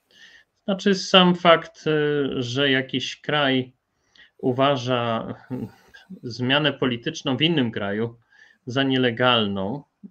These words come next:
tam były, tak naprawdę tam były kłótnie o proces wyborczy i tak dalej, to nie jest taki po prostu zamach stanu. No ale powiedzmy, że ule-, była radykalna zmiana polityczna. No dobrze, to tak to można określić.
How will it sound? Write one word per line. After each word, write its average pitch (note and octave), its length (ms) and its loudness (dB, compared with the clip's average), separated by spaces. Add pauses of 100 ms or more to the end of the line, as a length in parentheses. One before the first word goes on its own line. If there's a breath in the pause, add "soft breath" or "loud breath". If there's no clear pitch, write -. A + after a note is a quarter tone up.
(140)
tam F#3 180 0
były, D#3 380 0
tak C#3+ 180 -6
naprawdę C#3 440 -4
tam B2+ 200 -6
były B2+ 360 0 (440 soft breath)
kłótnie C3+ 540 -2
o A#2 240 0
proces A#2 420 -4
wyborczy B2+ 640 0
i G#2+ 80 -6
tak A2+ 200 -8
dalej, C3 280 0
to C3 120 -8
nie F#3 100 0
jest - 160 -2
taki - 220 -6
po A2+ 80 -4
prostu A#2 380 -4
zamach A2 380 -4
stanu. F#2+ 520 -6
No C#3 160 -4
ale C#3 160 0
powiedzmy, D#3+ 480 -4
że C#3 140 -2
ule-, C#3+ 280 -2
była C#3 540 -2
radykalna C#3 500 0
zmiana C3+ 300 -4
polityczna. C3 640 -4
No F#2+ 160 -10
dobrze, F2+ 360 -10
to G2+ 120 -20
tak - 240 -10
to A#2+ 100 -10
można A2+ 300 -6
określić. - 500 -8